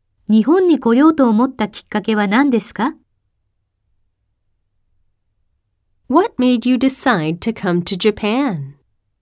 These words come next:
Speaker 2: Two.
Speaker 1: 天気が良かったので、私たちは見事な景色を楽しむことができた。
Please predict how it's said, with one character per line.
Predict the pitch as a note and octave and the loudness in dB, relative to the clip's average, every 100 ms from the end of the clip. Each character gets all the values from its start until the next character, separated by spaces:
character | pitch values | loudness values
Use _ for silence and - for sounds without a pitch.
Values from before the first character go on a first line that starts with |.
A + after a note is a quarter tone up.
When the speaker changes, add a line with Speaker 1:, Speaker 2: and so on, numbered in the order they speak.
| _ _ _ _ _ _ - | _ _ _ _ _ _ -14
Speaker 2:
Two. | - E4 A3 D3 C#3 _ _ _ _ _ _ _ | -2 0 0 -4 -14 _ _ _ _ _ _ _
Speaker 1:
天 | - E4+ E4+ | 0 0 2
気 | D#4 | 0
が | B3+ | 2
良 | A3+ | 2
か | B3 C#4 | 2 0
っ | C4+ | 0
た | A3 | -2
の | G3+ | 0
で、 | F#3 F#3 - | -2 -6 -6
私 | F#3 G3 D#4 | -4 0 0
た | C#4+ | 0
ち | C4 G3+ | -2 -2
は | F3 | 0
見 | G#3 | 2
事 | E4+ D#4+ B3 | 2 2 0
な | G#3+ | 0
景 | C4+ | 0
色 | C4+ - | -2 0
を | A3+ | 0
楽 | G3 F3+ A3+ | 0 -2 -2
し | C#4+ | 0
む | C#4 | 0
こ | A3+ | -2
と | B3 | -2
が | A#3 | -2
で | F#3+ G3+ | 0 -4
き | - | -6
た。 | E3 - | -12 -12